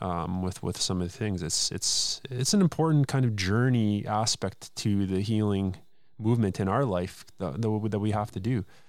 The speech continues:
And I think that sometimes we can be led astray for years by, uh, different things that we do with disappointment, and it can draw us deeper into the addictive lifestyle or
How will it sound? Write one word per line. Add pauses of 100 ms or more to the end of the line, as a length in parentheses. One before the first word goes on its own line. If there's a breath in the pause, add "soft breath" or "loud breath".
(320 soft breath)
And (120)
I
think
that (140)
sometimes (160)
we
can (240)
be
led
astray
for
years
by, (800 soft breath)
uh,
different
things
that
we
do
with
disappointment, (100)
and
it
can
draw
us
deeper
into
the
addictive
lifestyle
or